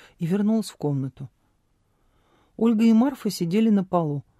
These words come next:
Девочка безостановочно гладила бультерьера, а тот подставлял то башку, то морду, то бок, словно понимал, какое важное дело он сейчас делает.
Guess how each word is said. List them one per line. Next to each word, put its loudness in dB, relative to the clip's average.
Девочка -2
безостановочно 0
гладила 0
бультерьера, -2
а -6
тот -2
подставлял 0
то 2
башку, -2
то 0
морду, 4
то 2
бок, 2
словно 4
понимал, 4
какое -4
важное 0
дело 0
он -2
сейчас -6
делает. -4